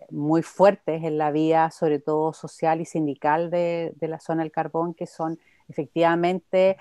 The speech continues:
la represión, eh, durante el gobierno de Gabriel González Videla. Hay muchos testimonios efectivamente de cómo los mineros fueron perseguidos, de cómo se tenían que escapar, ¿cierto? Reesconderse y todo. Fue muy fuerte la represión,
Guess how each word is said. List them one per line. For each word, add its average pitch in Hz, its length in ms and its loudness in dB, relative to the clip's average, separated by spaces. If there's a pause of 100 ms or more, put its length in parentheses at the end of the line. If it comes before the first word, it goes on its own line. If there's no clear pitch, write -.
(340)
la 165 180 4
represión, 170 1040 -2 (160)
eh, 151 720 -2
durante 160 400 2
el 151 60 -2
gobierno 151 320 0
de 147 60 0
Gabriel 147 260 0
González 151 340 -2
Videla. 156 580 -2
Hay 147 160 -4
muchos 170 380 -4
testimonios 151 760 -2 (320)
efectivamente 156 800 0
de 151 260 -2
cómo 143 360 -2
los 139 180 -4
mineros 143 400 -4
fueron 135 460 -2
perseguidos, 135 840 -2
de 127 80 -4
cómo 135 220 -10
se 143 120 -12
tenían 135 300 -4
que - 100 -12
escapar, 143 760 0
¿cierto? 143 340 -6
Reesconderse 139 880 -2
y 131 40 -12
todo. 147 360 -4
Fue 151 200 -6
muy 156 260 0
fuerte 233 400 0
la 151 140 -2
represión, - 360 -8